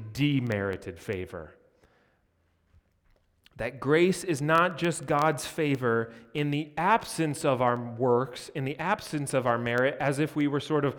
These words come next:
morally neutral creatures, but is actually his infinite and inexhaustible love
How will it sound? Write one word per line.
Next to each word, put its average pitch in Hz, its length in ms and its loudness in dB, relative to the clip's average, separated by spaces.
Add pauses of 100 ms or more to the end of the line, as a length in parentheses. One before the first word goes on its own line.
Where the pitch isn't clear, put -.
(200)
morally 151 560 6
neutral 147 560 0
creatures, 120 960 -6 (540)
but 135 120 2
is 139 220 2
actually 156 640 0
his 123 320 -2
infinite 175 640 -2
and 131 200 -6
inexhaustible 151 920 0
love 110 420 0